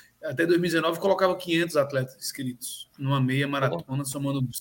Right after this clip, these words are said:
tomando, somando todas as provas. Então, ela era bem desacreditada. Em um ano, a gente já colocou três mil, três mil e duzentos atletas. No segundo ano, agora já estávamos com, com quatro mil atletas. Então, assim, a projeção é, é realmente ela, ela se tornar a referência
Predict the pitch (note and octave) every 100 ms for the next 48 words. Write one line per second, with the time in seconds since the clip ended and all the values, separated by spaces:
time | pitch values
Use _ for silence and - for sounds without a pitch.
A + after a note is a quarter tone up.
0 | - - D#3+ E3 E3+ F#3 F3+ F3 - G3
1 | G#3+ G3+ F#3+ - C3+ B2+ A2+ - - _
2 | - - - - D#3 C3+ E3+ F3+ F3+ F3+
3 | F3 F3+ F#3+ G3 G3 F#3 F3 C#3+ C3 B2
4 | B2+ C#3 F#3 F3 E3+ F#3+ F#3 F3 F3 F3
5 | E3+ E3 D3 E3+ E3+ F3 E3 C3+ C#3 F3
6 | F#3+ F3 D#3+ D3 D#3 C#3 C3+ C3+ C#3 C3+
7 | C3 B2 - - - - - - C#3 D#3+
8 | D3+ D#3+ D#3+ D#3 C#3+ E3 D#3+ D#3+ D#3+ D3
9 | - D3 C#3 C3+ C3 D3 C#3 C3+ C#3 C3
10 | C3+ B2 A#2+ A#2+ - - - - _ C3+
11 | C3 D#3+ D#3+ C#3 C3+ C3 D#3 D#3+ - F3
12 | G#3+ G#3+ G#3+ G3 F#3+ G3 G3 F3 F#3 F#3
13 | F#3+ - E3+ - - C3 C#3+ D3+ D#3+ D#3
14 | C3+ D#3 D3 E3+ D#3+ C#3